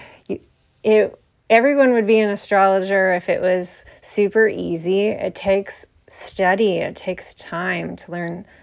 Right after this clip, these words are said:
the language of astrology. It's like learning another language. So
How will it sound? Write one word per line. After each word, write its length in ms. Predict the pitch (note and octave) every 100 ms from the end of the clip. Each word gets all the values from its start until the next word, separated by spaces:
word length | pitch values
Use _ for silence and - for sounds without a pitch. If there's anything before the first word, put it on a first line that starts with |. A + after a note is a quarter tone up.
| _
the 80 | E3+
language 340 | F3+ F3 F#3
of 100 | F3+
astrology. 840 | E3+ - F3+ F3 F3+ F#3 A3+ C#4 D#4 _ - - - - - -
It's 220 | F#3+ -
like 160 | G3 F#3+
learning 320 | F#3+ G3+ G3
another 360 | F#3+ F#3 F3+
language. 680 | E3 D#3+ E3 B3 E3+ D3 -
So 360 | - G3 F3+